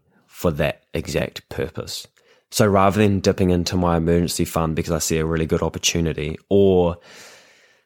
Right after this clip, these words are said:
one that I think is good and turns out to be absolutely stupid one year later, or dipping into, you know, something else, like, I have money set aside for, like, if I do want to make an investment, or if I do want to put more money into something, or if I do wanna take advantage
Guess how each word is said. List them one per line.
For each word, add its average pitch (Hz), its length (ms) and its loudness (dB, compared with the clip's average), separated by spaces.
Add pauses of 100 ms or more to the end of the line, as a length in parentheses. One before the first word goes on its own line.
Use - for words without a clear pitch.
(280)
one 87 160 2
that 85 100 2
I 80 60 0
think 80 240 0
is 76 80 -4
good 82 160 0
and 80 80 -4
turns 82 200 0
out 76 120 2
to - 80 -10
be 67 100 -2
absolutely - 300 -6
stupid 80 280 -2
one 78 180 -6
year 76 100 -6
later, 80 320 -2 (800)
or 101 380 4
dipping 90 400 0
into, 85 380 0
you 82 180 -2
know, 80 160 -2
something 110 400 2
else, 82 260 0
like, 92 160 -2
I 92 80 2
have 120 400 0
money 98 300 2
set 90 180 -2
aside 82 400 0
for, - 120 -6
like, 82 240 -4
if 98 180 0
I 90 80 4
do 85 280 0
want 85 280 -2
to 92 100 -2
make 82 260 0
an 90 80 2
investment, 82 600 0
or 85 100 2
if 78 140 -2
I 82 100 2
do 85 320 2
want 82 240 0
to - 60 -16
put - 220 -2
more 85 280 2
money 85 240 4
into 87 160 0
something, 87 360 0
or 85 200 -2
if 85 100 -4
I 82 80 2
do 80 160 0
wanna 78 300 -4 (160)
take 90 260 2
advantage 73 480 -2